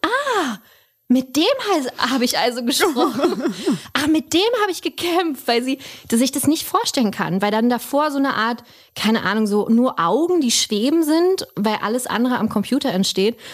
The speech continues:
Speaker 1: Und sie ist immer total geflasht. Also bei ihr funktioniert das immer noch, auch nach Jahren. Das fand ich ganz toll. Und, ähm,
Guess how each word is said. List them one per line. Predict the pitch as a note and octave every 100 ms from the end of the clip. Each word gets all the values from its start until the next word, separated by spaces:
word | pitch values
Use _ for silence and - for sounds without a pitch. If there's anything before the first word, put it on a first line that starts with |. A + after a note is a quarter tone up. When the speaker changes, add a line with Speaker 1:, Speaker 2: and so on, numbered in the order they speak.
| - -
Speaker 1:
Und | G#3 G3+
sie |
ist | F3+
immer | G3+ G#3
total | G#3+ - D3
geflasht. | G#3+ - F4+ G3+ - - - - -
Also | F#3+
bei | G3
ihr | - A3+ B3+
funktioniert | B3+ C#4+ C4 C4+ C#4 D#4 C4+
das | C4
immer | C4+ G#3
noch, | E3+ F#3+
auch | - G3
nach | A3
Jahren. | - G#3 A3+ A#3 G3 F#3+ G#3+ A3+ - -
Das | - G#3+ -
fand | - A3+ A3
ich | G#3+ G#3 - _
ganz | G3+ G#3 C4
toll. | - A#3 A3 A#3 A#3 _ _ _ _ _ _ _
Und, | A3+ A3 -
ähm, | G3+ G#3 G#3+ G#3